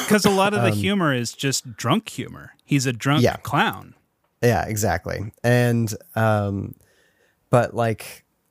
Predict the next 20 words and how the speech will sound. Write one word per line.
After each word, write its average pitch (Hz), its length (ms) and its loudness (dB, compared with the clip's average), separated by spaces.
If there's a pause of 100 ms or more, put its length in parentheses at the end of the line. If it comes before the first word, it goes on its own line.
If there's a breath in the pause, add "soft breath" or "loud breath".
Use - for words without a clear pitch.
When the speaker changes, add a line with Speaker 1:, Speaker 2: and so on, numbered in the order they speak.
Speaker 2:
for - 360 -4
the 143 120 2
most 123 760 0
part, 101 280 -2
like, 101 200 -6 (420)
like, 135 280 0
and 190 180 2
the 208 80 2
thing 220 280 -2
is, 202 220 0
it's 151 220 -4
weird 120 600 0
because 117 600 -2 (720 loud breath)
this, 131 260 0
I 127 80 2
feel 160 220 0
like 175 140 -4
this - 220 -4
movie 110 380 0
is 101 280 -2